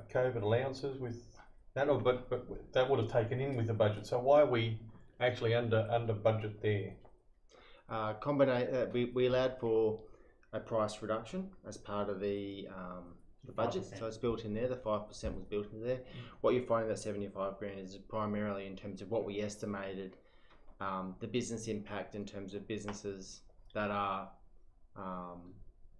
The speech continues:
Speaker 2: considered eligible under the levy
Speaker 1: Mm-hmm.
Speaker 2: to pay the levy in terms of business closures, um, temporary accommodation,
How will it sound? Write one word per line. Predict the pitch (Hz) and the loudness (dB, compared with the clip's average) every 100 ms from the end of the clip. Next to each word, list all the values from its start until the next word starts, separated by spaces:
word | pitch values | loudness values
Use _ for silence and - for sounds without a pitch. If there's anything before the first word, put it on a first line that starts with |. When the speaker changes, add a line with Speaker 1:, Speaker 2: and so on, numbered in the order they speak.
| - - | -20 -12
Speaker 2:
considered | 113 107 107 98 | -10 -8 -8 -2
eligible | 113 117 101 98 | 0 0 0 -4
under | 98 104 | -4 -6
the | 95 | -2
levy | 113 175 185 - - 127 | -2 -2 -6 -12 -16 -2
Speaker 1:
Mm-hmm. | 110 101 - | 0 0 -6
Speaker 2:
to | 120 | -10
pay | 113 107 | -4 -2
the | 98 | -2
levy | 104 110 107 | -4 -4 -6
in | 95 | -6
terms | 104 95 | -8 -10
of | 92 | -6
business | 104 98 95 | -6 -6 -10
closures, | - 95 95 95 95 92 - | -6 -4 -4 -8 -10 -12 -14
um, | 101 92 92 90 92 - - - - - - - - - | -10 -8 -8 -10 -14 -20 -20 -20 -20 -20 -20 -20 -18 -10
temporary | 104 101 98 | -4 -4 -4
accommodation, | 95 92 92 95 - 95 92 | -8 -6 -6 -6 -8 -8 -8